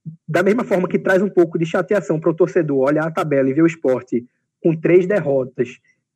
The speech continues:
longe do primeiro lugar, e isso é uma surpresa, porque não, não, com certeza não, não ocorreu na história da Série B, eu, com certeza não, mas é muito provável que não tenha ocorrido uma equipe chegar com um número tão baixo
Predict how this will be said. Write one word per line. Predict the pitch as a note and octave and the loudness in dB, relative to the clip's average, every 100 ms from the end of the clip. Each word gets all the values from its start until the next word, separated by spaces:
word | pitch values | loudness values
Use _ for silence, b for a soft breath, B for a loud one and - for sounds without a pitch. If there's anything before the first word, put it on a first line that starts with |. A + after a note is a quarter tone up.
| _ | _
longe | D#3 D#3+ G#3+ G3 | 2 4 4 2
do | F3+ | 2
primeiro | F#3 E3+ E3 | 4 4 4
lugar, | D3+ C3+ C#3 A3+ - | 4 2 -2 -4 -8
e | D#3 | -4
isso | F3+ - | -2 0
é | |
uma | E3 | -2
surpresa, | D#3+ - - C3 D#3+ F#3 C3 - _ _ _ | -2 -6 0 2 4 2 -4 -8 _ _ _
porque | C3+ - C#3 C#3 C#3+ D#3 _ _ _ - - - | -8 0 2 2 0 -6 _ _ _ -20 -20 -10
não, | C#3 C3+ D3 D3+ | -8 -4 -2 -2
não, | D#3 D3+ E3 - | -2 -4 -4 -2
com | F#3 | -2
certeza | F#3 - D#3+ D#3 F3+ | -2 0 0 2 2
não, | F#3 F#3 F3 D#3+ D3 C#3 C#3 C#3+ C#3 | 2 2 2 0 -2 -4 -6 -6 -4
não | D3+ | -2
ocorreu | D#3+ D#3 C#3+ | -2 0 0
na | C#3+ | 0
história | D3+ - C3+ C#3 | -4 -2 -2 0
da | C3+ | -4
Série | - C#3 | -2 -4
B, | C3 B2+ D#3 F3+ | 0 2 2 2
eu, | C#3+ D3 - - D#3 | 0 -2 -12 -18 -6
com | E3+ | -2
certeza | F3+ F#3+ G3 | 0 2 2
não, | D#3+ | 2
mas | C#3+ C#3 | 0 -2
é | |
muito | D3 F3 | 0 0
provável | - E3 D#3 | 0 -2 -2
que | D#3+ | -2
não | D#3+ | -4
tenha | D#3 | -4
ocorrido | D#3 D#3+ D3 | -2 -2 -2
uma | D#3+ | -4
equipe | E3 E3 | -4 -6
chegar | - E3 C#3 | -4 -2 -2
com | C#3 D3+ | -2 -4
um | D3 | -4
número | D3 D3 C#3+ | -2 -2 -2
tão | A#3+ | -2
baixo | G3+ D3 D#3+ A#3+ | -2 -2 -2 -6